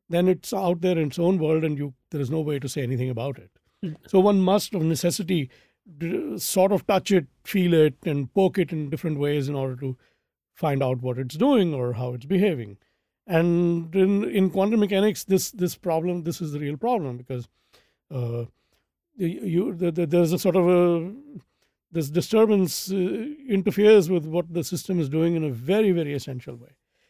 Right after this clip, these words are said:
Speaker 1: And so, in fact, I would love to hear Tarun's perspective on this, that there is a,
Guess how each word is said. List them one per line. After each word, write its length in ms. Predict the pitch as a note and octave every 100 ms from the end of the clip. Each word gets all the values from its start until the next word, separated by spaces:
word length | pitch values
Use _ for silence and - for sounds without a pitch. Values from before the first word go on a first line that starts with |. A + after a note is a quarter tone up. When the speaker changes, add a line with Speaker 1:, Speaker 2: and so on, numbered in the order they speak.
| -
Speaker 1:
And 180 | G#3+ A3
so, 100 | D#4
in 100 | C#4
fact, 200 | D#4 A3+
I 100 | G#3
would 140 | C4+
love 180 | A3 A3+
to 60 | -
hear 180 | D#3 F3
Tarun's 440 | - D#3+ F#3 D3+
perspective 520 | - D#3 - B2+ C#3
on 120 | B2+ C3
this, 160 | C3+
that 160 | - D3+
there 120 | F#3
is 120 | F#3
a, 120 | F#3+